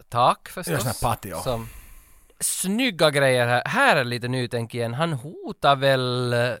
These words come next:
Speaker 1: killarna där med en, en, med si-, med sin hand. Han sätter ut handen och låtsas att handen är en sån där pickadoll
Speaker 2: Ja,
Speaker 1: från
Speaker 2: f-,
Speaker 1: västern.
Speaker 2: och innan där, att vem är det som sitter där? Där sitter både Carlito och Verona.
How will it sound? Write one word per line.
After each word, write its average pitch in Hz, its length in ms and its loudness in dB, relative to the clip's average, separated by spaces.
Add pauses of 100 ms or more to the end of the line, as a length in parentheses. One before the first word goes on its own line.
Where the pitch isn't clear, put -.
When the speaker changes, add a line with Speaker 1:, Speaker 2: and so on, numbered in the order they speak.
Speaker 1:
killarna 165 460 0
där 120 260 4
med 120 160 -2
en, 117 460 -6
en, 123 240 -6
med 127 200 -6
si-, 139 160 -8
med 131 120 -6
sin 151 120 -2
hand. 156 400 2
Han 117 320 -8
sätter 156 320 -4
ut 185 120 -2
handen 196 540 2
och - 300 -8
låtsas 160 400 2
att 127 160 -4
handen 127 500 0
är 120 100 -4
en 117 60 -4
sån 120 120 -6
där 113 100 -2
pickadoll 143 800 2
Speaker 2:
Ja, 160 80 2
Speaker 1:
från 117 160 0
Speaker 2:
f-, 107 60 -8
Speaker 1:
västern. - 340 -2
Speaker 2:
och 143 80 6
innan 196 280 2
där, 151 200 4
att 104 120 -6
vem 156 240 0
är 139 60 2
det 127 80 -2
som 120 120 -2
sitter - 460 -8
där? 95 120 -4
Där 135 80 -6
sitter 156 260 -8
både 151 380 0
Carlito 87 640 -8
och 80 300 -10
Verona. 87 600 -2